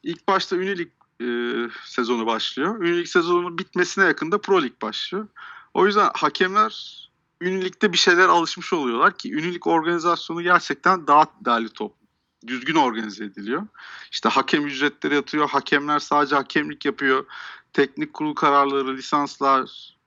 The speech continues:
veya ekstra hiçbir şeye karışmıyor. Sadece sahada oyuncuların nasıl oynadığını, iyi oynaması için, düzgün bir şekilde oynaması için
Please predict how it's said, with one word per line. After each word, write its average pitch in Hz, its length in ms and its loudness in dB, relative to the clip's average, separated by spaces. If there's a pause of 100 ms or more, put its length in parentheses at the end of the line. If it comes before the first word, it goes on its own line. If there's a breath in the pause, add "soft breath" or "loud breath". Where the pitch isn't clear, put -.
veya 135 400 2 (100)
ekstra 147 380 -4
hiçbir 156 280 -10
şeye 156 220 -2
karışmıyor. 165 560 -4
Sadece 190 380 2
sahada 190 520 2 (460 loud breath)
oyuncuların 180 640 2
nasıl 190 240 -2
oynadığını, 143 680 -2 (580)
iyi 185 220 2
oynaması 175 520 2
için, 120 220 -8
düzgün 156 340 -2
bir - 40 0
şekilde 151 320 0
oynaması 151 520 0
için - 300 -6